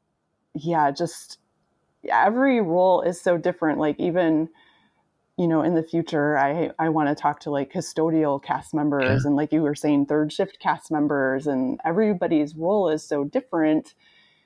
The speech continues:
Speaker 1: And the training for each one is very unique, and, like, the things that are your responsibility and what you have sort of, like, freedom and leeway to, to do. I mean, I made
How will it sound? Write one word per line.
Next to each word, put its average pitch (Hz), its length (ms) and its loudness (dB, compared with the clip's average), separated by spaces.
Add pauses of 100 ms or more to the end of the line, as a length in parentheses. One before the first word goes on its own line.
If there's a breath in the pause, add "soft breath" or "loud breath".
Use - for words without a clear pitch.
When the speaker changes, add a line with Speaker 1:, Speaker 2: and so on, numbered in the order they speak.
(160 soft breath)
Speaker 1:
And 170 160 0
the 160 80 2
training 190 480 0
for - 180 -2
each 170 260 -2
one 185 180 0
is 165 160 -2
very 160 340 2
unique, 160 540 2
and, 156 180 2
like, 143 240 -2
the 151 100 -4
things 151 360 0
that - 160 2
are 147 140 0
your 147 140 -2
responsibility 147 1040 0
and 143 240 -2
what 151 240 -2
you 151 300 0
have 143 440 -2
sort 143 260 -4
of, 135 200 -4
like, 139 320 -6
freedom 151 640 2
and 139 220 -2
leeway 143 840 0
to, 135 600 -2 (560)
to 147 160 0
do. 170 360 0
I 165 80 2
mean, 165 280 4
I 165 160 0
made 165 400 0